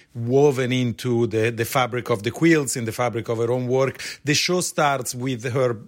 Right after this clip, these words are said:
paintings from the nineteen sixties, uh, which I think are gonna be quite a revelation because they haven't seen in such numbers, uh,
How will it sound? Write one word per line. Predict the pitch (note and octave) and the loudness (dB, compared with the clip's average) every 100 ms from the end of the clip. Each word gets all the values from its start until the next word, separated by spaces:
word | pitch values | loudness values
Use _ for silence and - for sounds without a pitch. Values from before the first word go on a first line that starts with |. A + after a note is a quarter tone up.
| _ _ _ | _ _ _
paintings | D3+ C#3+ C3 C3+ A#2+ | 0 0 0 -2 -2
from | - B2+ A#2 A2+ | -2 -2 0 -2
the | A#2 | 0
nineteen | B2 A2+ A#2+ | 0 -2 -2
sixties, | - D3+ - D#3+ D3+ - - - - - | -2 -2 -2 0 -2 -6 -14 -20 -20 -10
uh, | C3 B2 | -2 -2
which | A#2+ C3+ B2+ C#3+ | 0 -2 -2 -2
I | B2 | -2
think | - D3+ E3 C#3 | -2 -2 -2 -2
are | C3+ A#2+ | -2 -2
gonna | B2 A#2+ | -2 -4
be | A#2+ A2+ | -4 -6
quite | - B2+ A#2+ | -2 0 2
a | |
revelation | A2+ A2 A#2 C#3+ - C3+ B2 | 0 -2 0 0 0 -2 -2
because | A#2 - A#2 G#2+ | -4 -2 -2 0
they | A#2 | -2
haven't | A2+ A#2+ A#2+ | 0 -2 0
seen | - B2 A#2 | -2 -2 -4
in | A2 | -2
such | - A2+ - | -2 -2 -4
numbers, | A#2+ A#2+ A#2 A2+ G#2+ - | -2 -2 -2 -2 -2 -4
uh, | A2 | -4